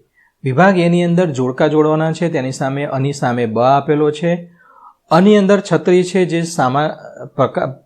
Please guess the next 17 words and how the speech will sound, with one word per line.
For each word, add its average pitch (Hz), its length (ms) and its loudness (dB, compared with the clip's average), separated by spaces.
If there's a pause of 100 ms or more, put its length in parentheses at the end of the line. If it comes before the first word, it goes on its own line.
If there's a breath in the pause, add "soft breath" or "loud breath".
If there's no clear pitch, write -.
(140)
તેની 160 240 0
અંદર 165 160 0
જવાબ 143 360 2
આવશે 147 440 0
હાસ્ય 147 460 -4
નિબંધ. 156 500 -2 (600)
બીજું 160 260 2
છે 196 280 -2
સંભવામી 170 800 0
યુગે 131 300 -2
યુગે, 131 320 -2
તેની 123 300 -4
અંદર 120 160 -2
જવાબ 117 340 0
આવશે 147 460 -4 (260 soft breath)
હાસ્ય 139 340 -4
નવલ. 113 340 -2